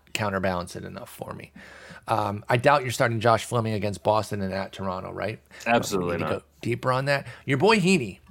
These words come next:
Speaker 1: got smoked, and I don't wanna make too much out of one start,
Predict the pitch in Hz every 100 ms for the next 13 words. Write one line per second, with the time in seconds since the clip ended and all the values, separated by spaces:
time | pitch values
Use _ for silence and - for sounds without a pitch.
0 | - - - - 131 139 - - - -
1 | - 117 110 - - - - 117 113 113
2 | - - 113 151 180 170 156 139 - 143
3 | 143 139 120 113 127 120 - 120 135